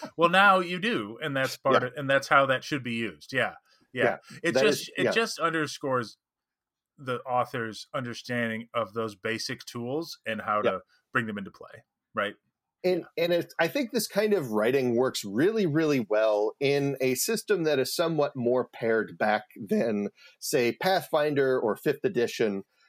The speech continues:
Speaker 1: because it, uh, uh, there aren't quite as many mechanical parts to, to, to really go through. There aren't, uh, uh, you know, this myriad of skills and feats that are going to negate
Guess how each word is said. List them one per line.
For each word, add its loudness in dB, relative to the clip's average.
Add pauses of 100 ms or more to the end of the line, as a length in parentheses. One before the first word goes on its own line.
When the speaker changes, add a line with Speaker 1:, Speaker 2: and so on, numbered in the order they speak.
(180)
Speaker 1:
because 0 (220)
it, 2 (260)
uh, 2 (240)
uh, 2
there 2
aren't 2 (120)
quite 2
as -2
many 2
mechanical 0 (100)
parts 0 (140)
to, 0 (180)
to, -2
to 0
really 2
go 2
through. 0
There 2
aren't, 0 (340)
uh, 2 (100)
uh, 2
you 2
know, 4
this 0
myriad 4
of 0
skills 2
and 2
feats 0
that 4
are 4
going 2
to 0
negate 0